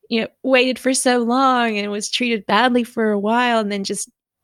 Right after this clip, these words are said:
died alone, and then also to have his fur stuffed. It's a lot for that poor little dog.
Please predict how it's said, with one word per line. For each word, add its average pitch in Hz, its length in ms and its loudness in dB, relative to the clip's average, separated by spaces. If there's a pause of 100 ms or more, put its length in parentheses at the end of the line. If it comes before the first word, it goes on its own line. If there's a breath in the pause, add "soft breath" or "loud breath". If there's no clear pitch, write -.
died 220 300 2
alone, 226 580 0
and 190 100 -8
then 190 200 -8
also 226 440 -4
to 202 120 -6
have 214 300 -6
his 202 200 -6
fur 214 240 -8
stuffed. - 580 -6 (120)
It's 262 200 -4
a 262 40 -4
lot 254 320 -2
for - 80 -8
that 220 200 -6
poor 233 140 -8
little 202 260 -6
dog. 196 340 -2